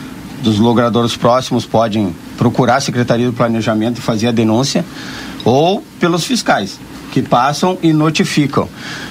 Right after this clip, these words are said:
Um exemplo disso eu sempre coloco, quando eu assumi aqui a, o planejamento, é que eu costumava, faço caminhadas pela B R ali, na frente do Big, do outro lado da calçada, não existe, né?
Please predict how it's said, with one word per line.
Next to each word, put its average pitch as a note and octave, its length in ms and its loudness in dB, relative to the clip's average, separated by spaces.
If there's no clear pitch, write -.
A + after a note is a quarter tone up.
Um C#3+ 100 4
exemplo F3 380 2
disso F3+ 280 2
eu F3 80 2
sempre E3+ 520 0
coloco, C#3+ 520 2
quando B2+ 200 0
eu A2+ 300 0
assumi A#2+ 540 0
aqui B2 220 0
a, G2 320 2
o - 40 -4
planejamento, A#2+ 800 0
é A2 180 2
que A2 140 -4
eu B2+ 540 2
costumava, B2 440 2
faço E3+ 340 -2
caminhadas C3 500 0
pela C3 220 0
B B2+ 120 0
R C#3+ 280 2
ali, C3 220 0
na B2 100 2
frente D#3+ 320 0
do D3+ 100 2
Big, D3 380 0
do B2+ 140 2
outro C3+ 180 0
lado C3 160 4
da C3+ 100 0
calçada, C#3 480 0
não F3+ 200 2
existe, D3+ 480 0
né? A#2+ 260 2